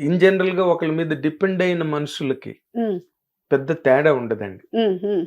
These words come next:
Speaker 1: ఎందుకంటే వాళ్ళకి ఫాల్ బ్యాక్ ఉంటుంది
Speaker 2: అవును.
Speaker 1: ప్రతి చోట.
Speaker 2: మ్మ్.
Speaker 1: ఇప్పుడు మీది ఫాల్ బ్యాక్ లేని లైఫ్, మీకు మీరే ఫాల్ బ్యాక్.
Speaker 2: అవునండి.
Speaker 1: మీ, మిమ్మల్ని మీరే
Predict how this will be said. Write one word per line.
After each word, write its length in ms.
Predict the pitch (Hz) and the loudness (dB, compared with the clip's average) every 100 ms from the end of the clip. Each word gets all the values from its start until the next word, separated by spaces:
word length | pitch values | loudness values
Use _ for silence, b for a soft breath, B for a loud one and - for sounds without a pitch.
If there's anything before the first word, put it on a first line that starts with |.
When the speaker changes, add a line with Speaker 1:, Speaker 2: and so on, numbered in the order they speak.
| - - _ _ _ _ | -8 -20 _ _ _ _
Speaker 1:
ఎందుకంటే 380 | 165 151 160 160 | -6 -2 0 2
వాళ్ళకి 420 | 160 143 135 139 | 4 2 0 -2
ఫాల్ 320 | 135 147 151 160 | 2 6 8 8
బ్యాక్ 280 | 143 131 | 6 4
ఉంటుంది 420 | 107 98 98 - 214 | -6 -8 -12 -4 0
Speaker 2:
అవును. 300 | 196 180 147 | 2 0 0
Speaker 1:
ప్రతి 320 | 123 - 120 95 | -4 -4 -6 -6
చోట. 260 | 92 - | -8 -4
Speaker 2:
మ్మ్. 100 | 196 | -4
Speaker 1:
ఇప్పుడు 600 | 143 _ _ _ _ 147 | -4 _ _ _ _ 0
మీది 360 | 147 160 180 165 | 2 2 2 0
ఫాల్ 320 | - 156 185 | -2 2 4
బ్యాక్ 340 | 180 196 185 165 | 8 6 6 0
లేని 220 | 151 139 | 0 2
లైఫ్, 400 | 120 120 - - _ _ - - _ - | 0 -2 -4 -20 _ _ -18 -18 _ 6
మీకు 200 | 208 190 | 6 8
మీరే 240 | 190 208 | 10 10
ఫాల్ 240 | - 151 127 | 12 10 8
బ్యాక్. 240 | 101 - 226 | 2 -2 0
Speaker 2:
అవునండి. 680 | 214 180 180 - - - | 2 0 -6 -14 -20 -6
Speaker 1:
మీ, 200 | 135 151 | -2 0
మిమ్మల్ని 560 | 147 151 165 165 170 165 | 0 -2 -2 -2 -2 -2
మీరే 480 | 165 185 180 180 | 0 2 2 0